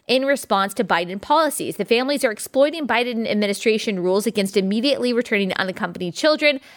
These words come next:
from countries other than Mexico, said the individual with knowledge of discussions at the Department of Homeland Security. The policy has created a loophole for families who have been turned away after they illegally came over the border and were pushed back into Mexico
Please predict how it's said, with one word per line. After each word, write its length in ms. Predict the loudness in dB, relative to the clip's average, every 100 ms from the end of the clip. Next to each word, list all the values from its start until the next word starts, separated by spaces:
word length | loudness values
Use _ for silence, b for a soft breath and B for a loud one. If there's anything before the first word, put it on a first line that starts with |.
| B B
from 200 | 0 2
countries 600 | 0 -4 0 2 2 -2 B B _
other 360 | 0 2 2 2
than 160 | 0
Mexico, 480 | -2 -4 -4 -2 0
said 200 | 2 2
the 100 | 4
individual 540 | 0 0 -2 2 2 2
with 120 | 2
knowledge 380 | 2 4 2 0
of 80 |
discussions 500 | -4 -4 -4 -4 -4
at 80 | -4
the 60 | -4
Department 400 | -4 -2 0 -2
of 60 |
Homeland 360 | -4 -4 -2 -2
Security. 540 | -4 0 2 2 0 b b _
The 80 | 0
policy 440 | 2 2 2 0
has 120 | -2
created 340 | 0 2 4 2
a 80 |
loophole 400 | 2 0 0 2
for 140 | 2 0
families 480 | 0 0 0 -2 -4 B B
who 60 | 4
have 140 | 4
been 160 | 2 -4
turned 320 | 0 0 2
away 280 | 4 4 4
after 300 | 0 -2 0
they 240 | 0 2
illegally 540 | 2 2 0 2 0 0
came 340 | 0 0 2
over 560 | 2 2 4 2 2 0 b b
the 100 | -2
border 440 | 4 6 6 4
and 260 | 2 0 0
were 280 | 4 4 2 -4
pushed 460 | 2 2 2 -2 -8 -10 0
back 320 | 2 2 -2
into 260 | -8 -4 -2
Mexico 840 | -2 -2 -4 -6 0 2 4 0